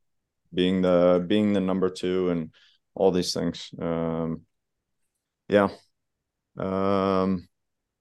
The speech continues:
but yeah, I mean, there's so much focus nowadays on, like, your diet and what you're doing in the gym and, um, how much sleep you're getting and all.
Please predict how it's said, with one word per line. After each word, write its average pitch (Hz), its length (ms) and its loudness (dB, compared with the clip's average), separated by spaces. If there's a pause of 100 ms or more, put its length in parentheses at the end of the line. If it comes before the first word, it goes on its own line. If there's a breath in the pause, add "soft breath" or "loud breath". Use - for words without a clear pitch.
(1000)
but 110 140 4
yeah, 101 260 6 (680)
I 107 100 -2
mean, 117 420 2
there's 135 200 4
so 165 180 4
much 156 200 0
focus 147 420 2
nowadays 113 540 0
on, 104 160 -2
like, 87 240 -4
your 90 120 -4
diet 117 560 6
and 101 140 -2
what 107 160 4
you're 107 120 -2
doing 101 300 0
in 90 100 -2
the 90 80 -2
gym 120 440 2
and, 98 260 -2 (440 soft breath)
um, 90 880 -2 (580)
how 113 120 -4
much 107 240 -2
sleep 135 260 2
you're 120 80 4
getting 110 400 4
and 92 80 -2
all. - 320 -2